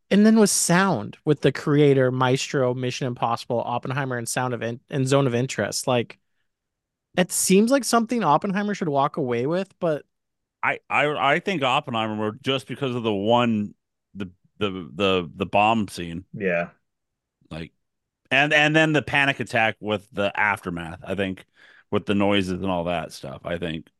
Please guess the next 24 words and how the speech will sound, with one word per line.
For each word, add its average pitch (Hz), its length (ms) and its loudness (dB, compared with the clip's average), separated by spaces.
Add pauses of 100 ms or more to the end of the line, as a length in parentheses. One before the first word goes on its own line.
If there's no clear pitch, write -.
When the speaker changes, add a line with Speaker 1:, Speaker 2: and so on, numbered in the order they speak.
(120)
Speaker 2:
I 92 160 -2
think 85 180 -8
O-, 78 220 -8 (100)
Oppenheimer 76 520 -12
takes - 280 -14
that - 200 -12
one, 64 280 -20
but, - 200 -14 (2250)
but 113 120 0
I 127 40 2
guess, 110 340 0
you 95 80 -6
know, 87 140 -8
but 95 160 0
again, 117 240 2
I, 113 440 2
I've 117 80 2
only 120 180 4
seen 110 180 -2
two 107 200 0
of 92 60 -2
the 92 220 -6 (440)
five, 78 380 -6
so. 73 340 -10